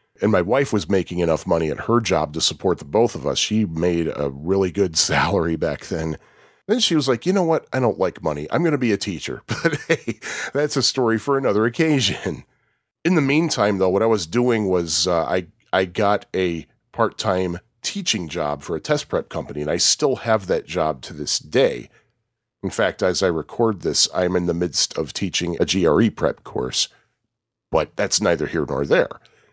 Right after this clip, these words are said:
So basically, that's what I was kinda using to kind of earn my own money.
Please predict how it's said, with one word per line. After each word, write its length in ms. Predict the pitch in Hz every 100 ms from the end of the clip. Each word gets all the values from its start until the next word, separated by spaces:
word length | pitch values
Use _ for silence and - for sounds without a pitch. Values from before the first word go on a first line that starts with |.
| -
So 260 | - 87 -
basically, 300 | 175 165 127
that's 180 | 120 139
what 80 | 139
I 60 |
was 100 | 120
kinda 200 | - 120
using 360 | 107 98 104 98
to 100 | 95
kind 260 | - 110 104
of 160 | 92 - _ _ _ _ -
earn 260 | 117 107 104
my 200 | 98 101
own 360 | 98 95 95 - _ _ _
money. 640 | 92 104 104 85 85 95